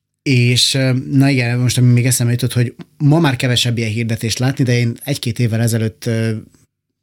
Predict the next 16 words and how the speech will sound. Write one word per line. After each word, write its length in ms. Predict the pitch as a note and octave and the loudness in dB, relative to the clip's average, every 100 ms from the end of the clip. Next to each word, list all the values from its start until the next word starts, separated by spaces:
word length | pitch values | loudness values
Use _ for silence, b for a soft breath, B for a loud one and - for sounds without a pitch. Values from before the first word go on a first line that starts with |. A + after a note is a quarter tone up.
| _ - | _ -6
gyakorlatilag 400 | A#2+ A#2+ A#2+ B2+ | -4 -2 2 2
minden 200 | C3 G#2 | 2 -2
sarkon 360 | A2+ A2 A#2 | -4 -4 -4
belefutottam 580 | A2+ A2+ - A#2 A2 A#2 | -2 -2 -4 -6 -6 -2
abba, 220 | B2 B2+ | 0 2
hogy 220 | A#2+ A#2 | 2 0
engem 280 | C3 A#2 A#2+ | -2 -2 0
három 320 | G#2+ B2+ A#2+ | 2 2 0
hónapon 380 | A2+ A#2+ A2 A2+ | 0 -2 -2 -4
belül 180 | A2+ A2+ | -2 -2
megtanítanak 540 | A2 G2+ G#2+ G#2 G#2+ | -4 -4 -6 -6 -8
programozni, 580 | G2 A2 G#2 G#2 G#2 G#2+ | -8 -8 -8 -6 -6 -6
hogyha 400 | G#2+ G#2 A2 G#2 B B B _ | -6 -6 -6 -8 B B B _
elmegyek 420 | - A2 G#2+ G#2 | -6 -2 -2 -4
egy-egy 320 | G2+ G2+ G#2+ G#2+ | -6 -6 -6 -6
ilyen 280 | G#2+ A2 | -6 -6